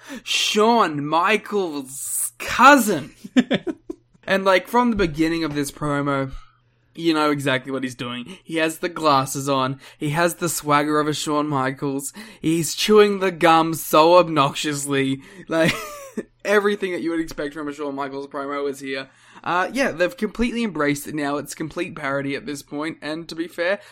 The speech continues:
Speaker 1: that rules.
Speaker 2: Yeah, if you're gonna make it a bit, just make it a bit. Don't do the, like, the Britt Baker is a dentist thing without leaning into it. And eventually they do lean into it, and it's like, "Yeah, that's fine. You made it a bit. Good job."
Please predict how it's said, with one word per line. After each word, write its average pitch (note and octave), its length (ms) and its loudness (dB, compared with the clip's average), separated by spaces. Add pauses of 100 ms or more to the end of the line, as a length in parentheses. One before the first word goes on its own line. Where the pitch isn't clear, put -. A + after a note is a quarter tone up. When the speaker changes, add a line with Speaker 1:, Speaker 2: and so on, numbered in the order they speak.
(200)
Speaker 1:
that E3+ 320 -6
rules. G#3 600 -4 (380)
Speaker 2:
Yeah, B3 120 -4
if D3+ 140 -8
you're F#3+ 100 -4
gonna A#3+ 140 -6
make A#3 200 -4
it A3 60 -4
a A3 40 -4
bit, G#3 380 -2
just F#3+ 240 -10
make G#3+ 140 -6
it G3+ 80 -4
a G3 40 -2
bit. F3+ 440 -4 (200)
Don't F#3+ 200 -2
do G3+ 100 -6
the, F#3 140 -2
like, F3 200 -4
the D#3 400 -6 (180)
Britt E3 220 -6
Baker D#3 300 -6
is C#3+ 100 -4
a C#3 60 -6
dentist C#3 460 -4
thing A#2+ 240 -8
without A#2+ 280 -4
leaning B2+ 280 -2
into A#2+ 340 -6
it. G2 180 -12 (240)
And B2 120 -6
eventually D#3 340 -4
they C#3 140 -4
do F#3+ 160 -4
lean A#2 160 -4
into G#2+ 240 -10
it, A2 40 -6
and A#2 60 -10
it's A#2+ 140 -10
like, F#3 140 -12
"Yeah, C#4 180 -4
that's C4+ 180 -6
fine. C#3 380 -6
You G#3 80 -8
made A#3+ 160 -4
it - 20 -4
a A3+ 60 -6
bit. G#3 160 -4
Good G#3+ 100 -4
job." F#3 280 -4